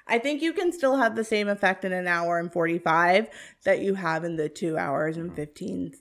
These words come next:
Speaker 1: that this is. And, like, I think that there could be some
Speaker 2: Mm-hmm.
Speaker 1: editing that's done there. So I'm gonna go with a solid three and a half. Watch it if you need to feel something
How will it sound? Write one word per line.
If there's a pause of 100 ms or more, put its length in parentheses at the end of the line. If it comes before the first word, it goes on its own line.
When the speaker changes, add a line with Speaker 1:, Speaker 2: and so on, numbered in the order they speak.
Speaker 1:
that
this
is. (460)
And,
like,
I (120)
think
that
there (160)
could
be
some
Speaker 2:
Mm-hmm.
Speaker 1:
editing
that's
done
there.
So
I'm
gonna
go
with
a
solid (760)
three
and
a
half. (440)
Watch
it
if
you
need
to
feel
something